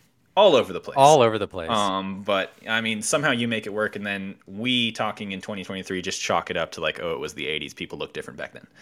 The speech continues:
Speaker 2: It was the eighties, lead poisoning.
Speaker 1: Forty, forty meant something way different back then.
Speaker 2: Man, like, there's, there's a great whole down TikTok of, of looking at why don't millennials look the age that they do
Speaker 1: <laughs>
Speaker 2: comparatively to other generations. It's hilarious. Check it out.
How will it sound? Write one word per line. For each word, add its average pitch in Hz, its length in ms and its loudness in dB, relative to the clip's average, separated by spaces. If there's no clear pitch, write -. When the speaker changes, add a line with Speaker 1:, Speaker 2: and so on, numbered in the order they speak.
Speaker 2:
It 120 80 -4
was 117 100 -2
the 117 120 0
eighties, 113 460 0
lead 104 240 -2
poisoning. 104 280 2
Speaker 1:
Forty, 170 240 6
forty 165 360 6
meant 135 220 4
something 104 380 0
way 90 240 2
different 76 360 -8
back - 200 -18
then. - 100 -20
Speaker 2:
Man, 92 540 -8
like, 95 380 -4
there's, 120 360 0
there's 120 220 -2
a 110 80 -4
great 101 360 -2
whole 101 580 -4
down 90 320 -6
TikTok 85 560 -4
of, 90 360 -8
of 90 160 -6
looking 90 360 -6
at 87 300 -4
why 95 400 0
don't 98 400 -8
millennials 92 680 -8
look 92 280 -4
the 92 180 -2
age 87 280 -6
that 101 180 0
they 110 160 0
do 104 400 -4
Speaker 1:
<laughs> 180 300 0
Speaker 2:
comparatively 107 720 8
to 110 120 2
other 101 200 2
generations. 104 600 -2
It's 104 160 -10
hilarious. 78 460 -6
Check - 280 0
it 90 40 -6
out. 76 160 -6